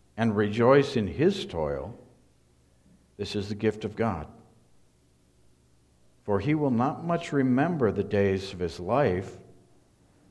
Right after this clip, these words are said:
because God keeps him occupied with joy in his heart. This is God's word. Our God has preserved his word, again, not just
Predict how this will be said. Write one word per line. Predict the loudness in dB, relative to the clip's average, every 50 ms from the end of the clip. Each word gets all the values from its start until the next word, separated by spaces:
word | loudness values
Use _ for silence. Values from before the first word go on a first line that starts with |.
| _ _ -8
because | -8 -2 0 0 -2 -2
God | -2 -2 0 2 2 0 0 -2 -4
keeps | -2 0 0 0 -2 -4
him | -6 -6 -4 -4 -4
occupied | -4 -4 -4 -4 -6 -8 -6 -4 -2 0 0 0 -2 -4 -6 -10
with | -12 -12 -12 -10
joy | -6 -4 -2 -2 -2 -2 -4 -6 -8 -10 -16 -20 -20 -20 _ _ _ -16
in | -16 -12
his | -10 -10 -10 -10 -8
heart. | -6 -6 -6 -6 -8 -14 -20 -20 -20 -20 -20 _ _ _ _ _ _ _ _ -20 -20 -20 -20 -20 -20 -20 -20 -20 -20 -20 -20 -20 -20 -20 -20 -20 -20 -20 -20 -20 -20 _ _ _ _ _ _ -20 -20 -20 -20 -20 -20 -20 -16
This | -12 -10 -10 -10
is | -6
God's | -2 0 0 0 0 -2 -6
word. | -6 -4 -2 -2 -4 -6 -10 -14 -20 -20 -20 -20 -20 -20 _ _ _ _ _ _ _ -20 -10 -6
Our | -4 -4 -2
God | 2 4 4 4 4 4
has | 2 -2 -2 -4
preserved | -6 -6 -6 -4 -2 0 2 2 2 2 0 0 -2
his | -2 -2 -2 0
word, | 2 2 4 4 4 2
again, | 0 -2 -2 0 0 0 0 0 -2 -2 -2 -2
not | -2 0 -2 -2 -4 -8 -12 -20 -20 -18 -4
just | 0 4 4 4 4 2 -2 -8